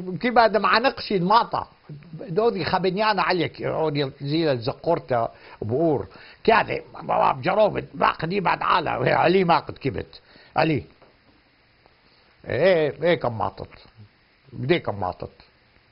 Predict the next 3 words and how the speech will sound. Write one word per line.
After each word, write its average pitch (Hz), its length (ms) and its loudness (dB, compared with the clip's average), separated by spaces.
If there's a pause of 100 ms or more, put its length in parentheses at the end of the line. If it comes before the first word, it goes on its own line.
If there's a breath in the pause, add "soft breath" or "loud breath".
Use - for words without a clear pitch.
(1120 loud breath)
<laughs> - 1800 -6
انجخل 156 400 -2
طورانة. 147 560 -2